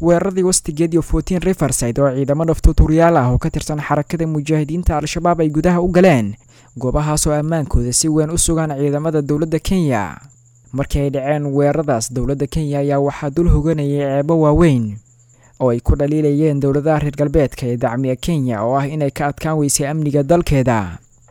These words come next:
Xarakada mujaahidiinta Al-Shabaab oo xiriir la leh ururweynaha jihaadiga ah Al-Qaacida ayaa ku kala firsan dunida Islaamka, kuwaas oo xusul duubaya sidii dhulalka muslimiinta ay uga dulqaadi lahaayeen heeryada gumaysiga iyo fidinta diinta suuban ee Islaamka.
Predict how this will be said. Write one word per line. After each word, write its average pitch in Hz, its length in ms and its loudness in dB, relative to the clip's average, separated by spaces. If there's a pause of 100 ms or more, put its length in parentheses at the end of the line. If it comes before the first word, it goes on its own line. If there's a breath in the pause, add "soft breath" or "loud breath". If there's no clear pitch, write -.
(200)
Xarakada 180 420 0
mujaahidiinta 160 800 0
Al-Shabaab 156 420 -2
oo 127 140 0
xiriir 147 320 -2
la - 20 0
leh 147 220 0
ururweynaha 147 500 -2
jihaadiga 151 640 0
ah 151 100 0
Al-Qaacida 123 560 -2
ayaa 113 160 -4
ku - 140 2
kala 143 240 -2
firsan 147 340 -6
dunida 151 300 0
Islaamka, 139 720 0 (400 soft breath)
kuwaas 143 400 2
oo 156 100 2
xusul - 300 2
duubaya 127 400 2
sidii 143 320 0
dhulalka 143 340 -2
muslimiinta 147 540 -2
ay 139 80 0
uga 143 160 2
dulqaadi 147 480 0
lahaayeen 143 400 0
heeryada 139 500 2
gumaysiga 131 720 0
iyo 117 200 0
fidinta 143 480 -4
diinta 147 360 -4
suuban 143 400 0
ee 139 80 -2
Islaamka. 139 720 0